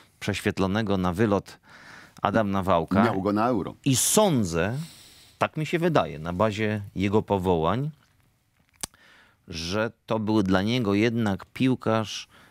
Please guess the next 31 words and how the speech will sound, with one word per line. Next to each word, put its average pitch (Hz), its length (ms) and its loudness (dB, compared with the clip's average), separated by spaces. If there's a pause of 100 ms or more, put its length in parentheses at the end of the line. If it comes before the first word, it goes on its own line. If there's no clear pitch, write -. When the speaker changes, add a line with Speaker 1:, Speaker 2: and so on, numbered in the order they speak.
(160)
Speaker 1:
głównie 110 460 0
treningowy. 87 760 -4
To - 100 -4
był 110 160 0
taki - 280 -4
piłkarz 87 400 -2
do 80 120 0
gierek, 104 400 2
to 92 100 -6
był 87 140 0
taki 80 260 -4
piłkarz 78 420 -4
walczący, 87 640 -2
to 92 120 -4
był 85 160 0
piłkarz, 87 400 -2
który 85 200 -4
się - 120 -10
tam 82 220 -4
fajnie 98 280 -2
jakby 80 380 -4 (160)
komponował, 92 680 0
e, - 520 -16 (580)
w 80 200 -6
jego 92 380 0
rozumowanie 92 680 -2
i 90 60 -4
formułowanie 92 720 -2
reprezentacji, 85 800 -4
że 80 100 -6
potrzebujemy 90 760 -2